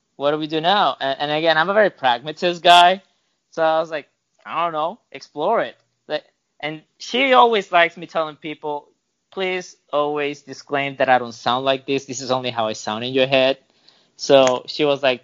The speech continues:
"You're stupid. You're crazy. No, we can't do that. We're married. I can't just go sleeping around with other people."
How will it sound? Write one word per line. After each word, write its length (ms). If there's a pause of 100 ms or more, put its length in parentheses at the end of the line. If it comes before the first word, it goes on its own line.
"You're 140
stupid. 560
You're 100
crazy. 480
No, 340
we 100
can't 240
do 180
that. 240
We're 120
married. 500
I 120
can't 220
just 160
go 200
sleeping 340
around 180
with 100
other 160
people." 460